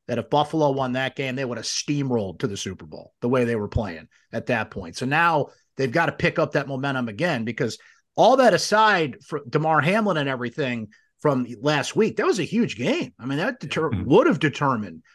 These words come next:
Speaker 1: home field advantage. And now we're in this weird situation here. So the Bills have to win an extra game, it would appear, 'cause remember, they had a game in hand on Kansas City. They'd be the one seed. So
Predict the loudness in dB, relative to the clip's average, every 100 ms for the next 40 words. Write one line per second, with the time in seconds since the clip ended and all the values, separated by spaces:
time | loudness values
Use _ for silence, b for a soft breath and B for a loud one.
0 | b 2 2 2 0 0 -2 -2 -2 -4
1 | -4 -4 -2 -2 -4 -4 -4 -4 -6 -10
2 | -8 -6 -6 -6 -8 -8 -8 -6 -2 -2
3 | -2 -4 -4 -4 -4 -6 -8 -8 -8 -8
4 | -4 -4 -4 -6 B _ -4 -2 -2 0
5 | 0 2 0 -2 -2 -2 0 0 0 -4
6 | -6 -8 -6 -6 -6 -6 -6 -6 -6 -8
7 | -4 -4 -4 -6 -4 -6 -4 -4 -4 -6
8 | -10 -16 b b b b -10 -2 -2 -2
9 | -6